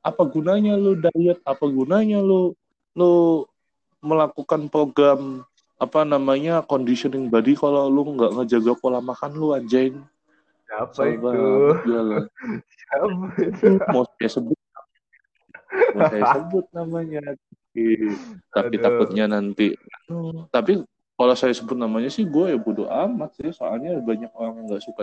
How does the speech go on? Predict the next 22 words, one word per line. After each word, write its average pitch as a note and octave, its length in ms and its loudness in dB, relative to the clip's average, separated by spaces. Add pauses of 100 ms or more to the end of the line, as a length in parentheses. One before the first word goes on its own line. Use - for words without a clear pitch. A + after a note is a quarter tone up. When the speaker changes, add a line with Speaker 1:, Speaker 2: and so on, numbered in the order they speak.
Speaker 1:
juga C3 240 -2
dengan G#2 320 -8
dia F#2+ 320 0 (240)
melakukan G2 480 -12
hal-hal F#2 320 -6
seperti - 480 -16
itu. - 180 -20 (960)
Speaker 2:
Benar. F2 160 -8
Speaker 1:
Bayangin G2+ 480 0
aja. D3 480 -2 (1120)
Ya, A#2+ 160 2
jadi B2 480 0 (1700)
gue A3+ 320 4
setuju C3 840 2
mereka B2+ 400 2
di-ship A#2 560 -2
ke B2 220 4 (420)
Eropa G#2+ 480 2
ya, A#2+ 140 4
meskipun A2+ 580 -2
kita A2+ 240 0
juga G#2 160 -2